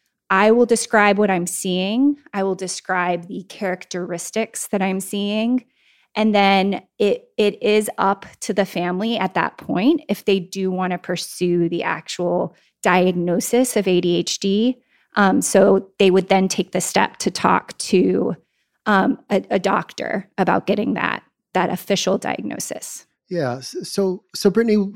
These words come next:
Speaker 2: you mentioned that schools need to get parents' consent. Parents need to agree to the evaluation plan before the school can move forward.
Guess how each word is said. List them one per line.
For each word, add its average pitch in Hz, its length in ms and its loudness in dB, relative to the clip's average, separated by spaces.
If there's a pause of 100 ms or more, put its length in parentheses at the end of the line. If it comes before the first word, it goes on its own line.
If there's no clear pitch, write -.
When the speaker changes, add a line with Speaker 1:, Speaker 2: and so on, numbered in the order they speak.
Speaker 2:
you 190 140 4
mentioned 285 360 4
that 214 140 -2
schools 165 480 2
need 151 160 6
to 151 60 0
get 143 200 0
parents' 139 320 2
consent. 120 600 -4 (220)
Parents 165 440 4
need 147 180 6
to 147 120 8
agree 135 280 4
to 135 80 6
the 127 140 4
evaluation 127 600 6
plan 127 300 2
before 120 300 0
the 120 80 -4
school 127 300 0
can 123 140 -2
move 117 120 0
forward. 123 420 -4